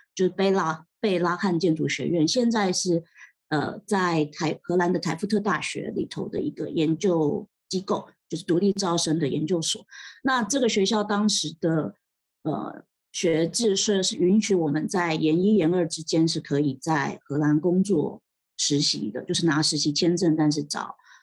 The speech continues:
呃，荷兰的事务所工作，累积工作经验。那可能也因为有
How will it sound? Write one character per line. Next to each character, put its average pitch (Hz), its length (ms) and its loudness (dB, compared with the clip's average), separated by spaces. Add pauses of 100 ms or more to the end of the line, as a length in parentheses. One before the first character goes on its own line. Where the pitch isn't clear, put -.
(420)
呃， - 140 -6
荷 160 140 0
兰 160 120 4
的 160 60 4
事 196 160 0
务 170 140 2
所 - 220 -4
工 180 240 2
作， 165 240 2
累 156 180 -2
积 180 260 -2
工 185 180 2
作 190 160 2
经 165 280 2
验。 - 240 0 (320)
那 214 480 0 (460)
可 233 120 2
能 220 260 4
也 254 280 4
因 277 260 6
为 294 240 4
有 156 640 2